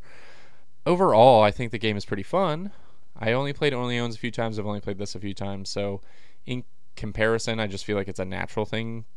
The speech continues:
to compare the two. Um, there's a lot more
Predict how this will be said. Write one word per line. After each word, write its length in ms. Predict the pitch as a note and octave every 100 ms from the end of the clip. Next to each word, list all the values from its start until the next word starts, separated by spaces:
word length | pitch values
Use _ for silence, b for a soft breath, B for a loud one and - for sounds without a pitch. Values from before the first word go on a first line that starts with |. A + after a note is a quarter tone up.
| -
to 160 | -
compare 360 | B2 B2+ C3 B2+
the 120 | B2+
two. 460 | - C3+ C3 C3 C3 b b b -
Um, 500 | - - - - G#2 - - -
there's 160 | G#2+
a 60 | G#2
lot 260 | G#2 F#2+
more 460 | A2 G#2+ G#2 G2 F#2+